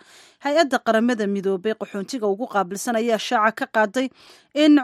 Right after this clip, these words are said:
codsiyada magangeliyo doonka ahi ay sanadkii labadii kun iyo afar iyo tobankii ay xoog sare ugu kaceen, halkii markii hore ay taagneyd. Wariyaha V O A da Lisa Schlein ayaa warbixintan ka soo dirtay Geneva, waana tan warbixintii.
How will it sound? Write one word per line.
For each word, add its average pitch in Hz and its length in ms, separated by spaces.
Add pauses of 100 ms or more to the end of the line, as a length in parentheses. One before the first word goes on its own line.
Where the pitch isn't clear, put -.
codsiyada 254 520
magangeliyo 214 580
doonka 202 400
ahi 202 160
ay 202 60
sanadkii 233 420
labadii 233 320
kun 254 180
iyo 240 200
afar 247 200
iyo 254 120
tobankii 254 420
ay 233 60
xoog 233 400
sare 233 220
ugu 202 220
kaceen, 220 360 (340)
halkii 311 300
markii 262 340
hore 190 200
ay 170 140
taagneyd. 196 420 (300)
Wariyaha 190 380
V 233 200
O 220 140
A 208 80
da 196 100
Lisa 262 280
Schlein 240 360
ayaa 233 200
warbixintan 226 560
ka 294 80
soo 262 160
dirtay 214 320
Geneva, 254 380 (800)
waana 175 460
tan 190 200
warbixintii. 185 600